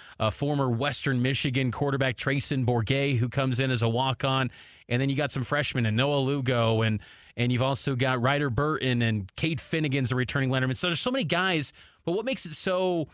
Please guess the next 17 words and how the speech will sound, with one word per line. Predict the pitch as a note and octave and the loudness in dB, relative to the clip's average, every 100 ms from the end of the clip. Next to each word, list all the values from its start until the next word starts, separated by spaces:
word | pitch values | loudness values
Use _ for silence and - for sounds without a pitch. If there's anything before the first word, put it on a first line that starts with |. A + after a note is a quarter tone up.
| - _ _ - | -16 _ _ -4
interesting | F#3+ F3 - E3 | -2 0 0 0
about | C#3+ A#2 | 0 -2
this | E3 - | -2 -2
quarterback | F3 E3+ E3 E3 - | -2 -2 0 -2 0
battle | E3 F3 F3+ D3+ | 0 2 0 0
is | C3+ | 0
that | C#3+ C#3+ - - - _ | 0 0 -4 -12 -20 _
there's | D3 D3+ D3+ | -2 0 0
no | F3 D3+ | 0 0
hot | - E3 D#3+ - | -2 0 0 0
shot, | - E3+ D3 D3 - _ _ | 0 2 2 0 -4 _ _
you | C#3+ | 0
know, | C3 | 0
high | - E3 E3 | 2 0 0
profile | - E3+ C#3 D3+ D3+ D#3 | 0 0 0 0 0 0
recruit | D3+ - D#3 D#3 | -4 -2 -4 -2
that | - | -4